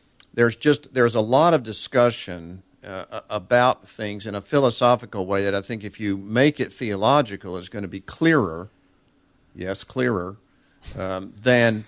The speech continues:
than the analytic, uh, philosophers, uh, are sometimes. So, um, I, I think that's, that's one of my criticisms. I would, I would have preferred more theology here.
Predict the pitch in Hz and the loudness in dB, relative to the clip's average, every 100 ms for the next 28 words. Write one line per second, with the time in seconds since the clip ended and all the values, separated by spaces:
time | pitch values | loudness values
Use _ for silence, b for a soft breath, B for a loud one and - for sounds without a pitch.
0 | - 113 110 107 104 110 101 104 98 - | -12 -6 -6 -4 -6 -6 -4 -4 -4 -10
1 | _ - 95 90 90 - 101 98 104 95 | _ -12 -8 -6 -8 -12 -4 -2 -2 -6
2 | - 85 87 - - _ 90 - 104 98 | -12 -12 -10 -14 -18 _ -16 -10 -6 -6
3 | 92 80 85 - 76 - - 107 101 101 | -6 -12 -14 -16 -16 -16 -12 -4 -4 -6
4 | b b b b - 104 101 98 98 _ | b b b b -8 -4 -2 -4 -8 _
5 | _ _ _ _ _ _ - - _ _ | _ _ _ _ _ _ -20 -20 _ _
6 | _ _ - - - 147 - 143 151 160 | _ _ -20 -20 -4 -2 0 0 0 2
7 | 131 139 131 - - 151 156 147 135 110 | 2 4 2 0 -2 0 2 2 2 2
8 | 92 107 92 - 71 90 107 101 - 113 | 0 -4 -6 -10 -12 -4 -2 -2 -4 0
9 | 120 107 104 - 104 95 92 87 85 82 | 0 0 -8 -6 -6 -4 -10 -10 -12 -12
10 | 82 82 - 80 - | -12 -14 -18 -20 -20